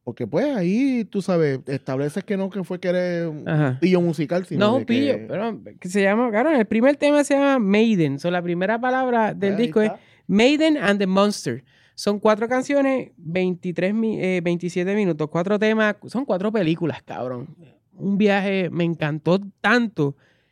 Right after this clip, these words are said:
Speaker 2: porque esto salía de edición especial en el Record Store Day. Me gustó tanto que, que dije, "Puñeta, no lo pedí". Y, y hablaron en un sitio y me dijeron que no lo había al principio y después me llamaron y me dijeron, "Mira,
Speaker 1: Y
Speaker 2: está ahí".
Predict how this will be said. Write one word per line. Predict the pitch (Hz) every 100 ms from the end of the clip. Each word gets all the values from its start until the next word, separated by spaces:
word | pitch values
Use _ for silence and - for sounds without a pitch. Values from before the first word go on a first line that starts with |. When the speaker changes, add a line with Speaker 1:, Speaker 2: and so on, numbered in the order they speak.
| _ _ -
Speaker 2:
porque | 165
esto | 170 226
salía | 226 240 247 240
de | 220
edición | 196 196
especial | 202 - 226 240 240
en | 214
el | 175
Record | 170 190
Store | 180 196 165
Day. | 151
Me | 160 180
gustó | 208 233
tanto | 233 262 254 214
que, | 170 151 156
que | 156
dije, | 151 -
"Puñeta, | - 156 247
no | 262
lo | 175
pedí". | 196 190 294 - _ _ _ _ _
Y, | 240 233 226 190 196 208 185 202
y | 202
hablaron | 196 185 180 196
en | 233
un | 247
sitio | 269 226 233 196
y |
me | 175 160 156 170
dijeron | 170 185 196
que | 220
no |
lo | 226
había | 233
al | 226
principio | 233 226 254 226
y |
después | 180 160
me | 160
llamaron | 180 190 208 202
y | 170
me |
dijeron, | 156 156 147
"Mira, | 165 220
Speaker 1:
Y | 139
Speaker 2:
está | 151
ahí". | 170